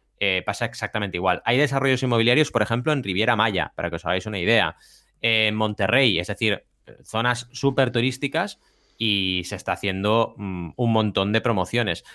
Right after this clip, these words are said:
En este caso, por ejemplo, el de Riviera Maya, eh, es un valor dividido entre mil inversionistas, así que es crowdfunding de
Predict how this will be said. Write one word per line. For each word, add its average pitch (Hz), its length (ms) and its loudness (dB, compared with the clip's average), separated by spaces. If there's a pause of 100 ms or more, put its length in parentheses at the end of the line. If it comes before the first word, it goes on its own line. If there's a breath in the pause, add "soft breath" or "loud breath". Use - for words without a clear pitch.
(160 loud breath)
En 101 100 -2
este 117 220 -2
caso, 131 200 0
por 127 120 4
ejemplo, 127 260 0
el 139 80 2
de 113 120 4
Riviera 110 280 2
Maya, 135 480 2
eh, 98 500 -2
es 110 180 -2
un 117 120 0
valor 110 240 4
dividido 110 320 4
entre 120 220 0
mil 135 400 2
inversionistas, 92 880 -4
así 82 160 -14
que 104 120 -6
es 104 100 -8
crowdfunding 92 560 -4
de 92 120 -10